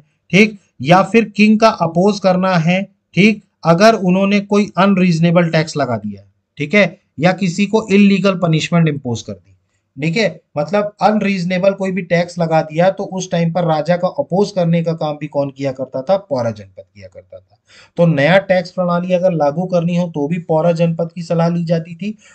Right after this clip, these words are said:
और अगर राजा ने कोई अनरीजनेबल टैक्स लगा दिया या कोई इलीगल पनिशमेंट दे दी तो उनका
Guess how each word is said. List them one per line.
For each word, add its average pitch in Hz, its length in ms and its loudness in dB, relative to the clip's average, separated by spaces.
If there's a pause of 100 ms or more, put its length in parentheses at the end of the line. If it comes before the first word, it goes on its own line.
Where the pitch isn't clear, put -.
(120)
और 143 140 4
अगर 170 300 4
राजा 160 320 2
ने 180 120 -4
कोई 185 380 -8
अनरीजनेबल 170 720 0
टैक्स 147 320 -2
लगा 117 200 -2
दिया 120 380 -4 (300)
या 147 100 0
कोई 165 280 -2
इलीगल 190 400 0
पनिशमेंट 147 540 -6
दे 127 120 -6
दी 147 180 -6
तो 175 180 -10 (100)
उनका 151 480 2